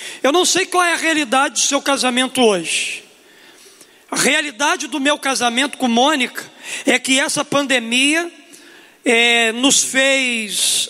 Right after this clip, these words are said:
avaliar muitas coisas que a gente estava deixando a desejar para a relação marido e mulher,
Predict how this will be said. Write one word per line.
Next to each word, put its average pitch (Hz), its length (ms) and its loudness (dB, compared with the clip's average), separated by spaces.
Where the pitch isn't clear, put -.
avaliar 262 800 0
muitas 320 680 2
coisas 285 880 0
que 254 580 2
a 208 60 0
gente 233 300 0
estava 240 840 0
deixando 277 760 0
a 285 60 2
desejar 214 720 -2
para 233 160 2
a - 20 0
relação 262 680 0
marido 247 440 0
e - 20 -2
mulher, 240 480 0